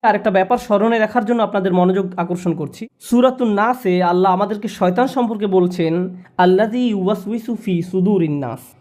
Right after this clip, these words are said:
সে মানুষের বুকের মধ্যে কুমন্ত্রণা দেয়। মানুষের আবেগ অনুভূতি প্রকাশ করতেও আরবিতে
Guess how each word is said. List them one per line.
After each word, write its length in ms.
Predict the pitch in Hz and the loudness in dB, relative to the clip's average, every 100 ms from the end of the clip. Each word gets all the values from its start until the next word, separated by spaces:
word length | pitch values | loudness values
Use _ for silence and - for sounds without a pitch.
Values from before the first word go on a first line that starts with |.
| _ _ | _ _
সে 180 | - 190 | 0 4
মানুষের 440 | 175 208 226 247 | 4 2 0 0
বুকের 320 | 180 190 277 | 0 0 0
মধ্যে 280 | 269 262 247 | 0 0 0
কুমন্ত্রণা 520 | - 196 190 180 160 | 2 2 2 0 -4
দেয়। 220 | 131 120 - _ _ 160 | -6 -10 -14 _ _ 0
মানুষের 360 | 175 202 247 | 2 4 2
আবেগ 360 | 175 180 196 247 | 2 2 2 2
অনুভূতি 320 | 262 247 240 | 0 0 -2
প্রকাশ 300 | 240 247 254 | -4 -2 -2
করতেও 260 | 262 - 247 | -2 0 2
আরবিতে 560 | 208 226 233 202 240 | 2 0 0 0 0